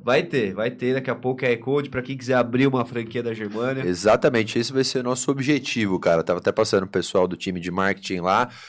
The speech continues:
Speaker 2: pra gente até o final desse ano aí conseguir vender uma franquia que o negócio é bom mesmo, velho. Fala aí.
Speaker 1: Exato. Franquia da Germânia, você entrar no site da Germânia lá, Cervejaria Germânia, tá na descrição do vídeo também.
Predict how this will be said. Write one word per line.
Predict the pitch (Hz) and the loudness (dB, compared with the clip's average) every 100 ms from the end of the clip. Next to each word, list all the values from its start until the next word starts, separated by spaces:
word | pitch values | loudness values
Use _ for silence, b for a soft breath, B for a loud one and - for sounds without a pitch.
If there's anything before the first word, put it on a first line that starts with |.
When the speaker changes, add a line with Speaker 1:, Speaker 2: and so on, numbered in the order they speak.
| - | -10
Speaker 2:
pra | - 92 | -2 -2
gente | 110 110 113 | -2 -4 -2
até | - | 2
o | 117 | 0
final | - 123 | 0 -6
desse | 120 - | -4 0
ano | 117 110 | 2 2
aí | 107 | -2
conseguir | 120 113 117 113 | -6 -8 -8 -6
vender | 120 117 | -4 -4
uma | 120 | -6
franquia | 120 117 104 117 | -6 -6 -2 -2
que | 113 | -2
o | 120 | -6
negócio | 110 107 123 - 139 - | 0 2 2 0 -8 0
é | 110 156 | 4 4
bom | 143 107 135 196 | 2 2 2 2
mesmo, | 127 110 98 90 | 4 4 4 0
velho. | 76 95 | -6 -4
Fala | 95 95 | -2 2
aí. | 90 | 0
Speaker 1:
Exato. | 67 - b b b | -2 -10 b b b
Franquia | 101 107 123 | -12 -8 -6
da | 123 | -4
Germânia, | 123 127 135 | -4 -4 -4
você | 143 | -4
entrar | 131 151 | -2 -2
no | 170 | -2
site | 170 147 143 135 | 0 0 0 2
da | 135 | 2
Germânia | 123 127 127 123 | 2 0 2 2
lá, | 117 139 131 | 4 2 0
Cervejaria | - 117 123 117 127 | -4 -4 -2 0 -2
Germânia, | 123 117 117 120 | -2 -4 -2 -2
tá | 117 | 0
na | 127 | -2
descrição | 127 123 120 123 | -2 -6 -6 -4
do | 120 110 | -4 -4
vídeo | 117 117 - | -6 -6 -6
também. | 104 104 131 143 | -4 -2 -2 -4